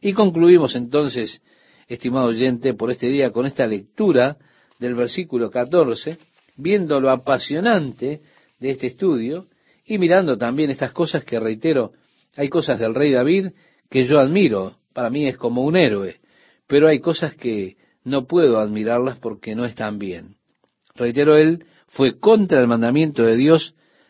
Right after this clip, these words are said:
que había sido dado para los reyes de Israel, que no podían tener muchas mujeres, no podían tener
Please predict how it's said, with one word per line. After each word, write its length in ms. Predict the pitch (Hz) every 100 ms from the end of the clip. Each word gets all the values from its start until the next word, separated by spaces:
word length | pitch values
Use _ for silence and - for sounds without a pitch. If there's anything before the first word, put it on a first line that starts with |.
| _ _ -
que 120 | 147
había 240 | 180 165
sido 340 | - 180 156 147
dado 300 | 170 151 151
para 240 | 123 120
los 180 | 120 127
reyes 380 | 175 147 110 98
de 100 | 98
Israel, 520 | 101 107 131 160 180 _ _ _ _ _ _ _
que 120 | 127
no 140 | 143 151
podían 440 | 135 156 135 117
tener 440 | 117 113 127 117 - _ _
muchas 400 | 123 127 127 107
mujeres, 500 | 104 - 110 90 90
no 140 | 131 127
podían 340 | 131 131 107
tener 420 | 113 120 110 87